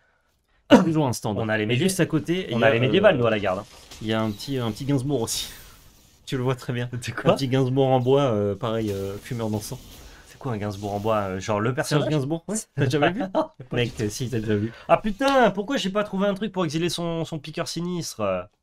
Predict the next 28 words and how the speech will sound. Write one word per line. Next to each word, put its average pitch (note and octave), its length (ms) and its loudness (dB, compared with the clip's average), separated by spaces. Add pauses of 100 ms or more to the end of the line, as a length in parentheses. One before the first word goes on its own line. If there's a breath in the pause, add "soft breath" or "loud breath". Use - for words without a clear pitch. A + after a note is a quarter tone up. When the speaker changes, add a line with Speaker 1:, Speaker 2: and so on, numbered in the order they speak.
(640)
Speaker 1:
Talia, A2 240 -2
phase - 180 -10
d'attaque. - 420 -8 (680)
Speaker 2:
Bah G#2+ 220 -4
non, D#3 240 -2
il G2+ 80 -4
va G2 100 -2
le G2+ 80 -8
trade, B2+ 380 -6
c'est - 140 -12
nul. A2 420 -8 (840)
Speaker 1:
Talia, B2 200 -4
pas A#2 140 -6
phase A2 160 -6
d'attaque. G#2 360 -10 (2250)
Speaker 2:
Mec, D3+ 160 -4
on A#2 60 -2
joue - 100 -8
Speaker 1:
Talia, D#3 160 2
Speaker 2:
quatre, G#3 140 2
Speaker 1:
pas F3 80 -2
phase - 180 -6
Speaker 2:
quatre D#3 100 -4
Speaker 1:
d'attaque. G#3+ 180 8
Speaker 2:
cathares G3 420 4
et C3 80 -2
quatre G#3 180 2
Speaker 1:
Talia, C#3+ 160 6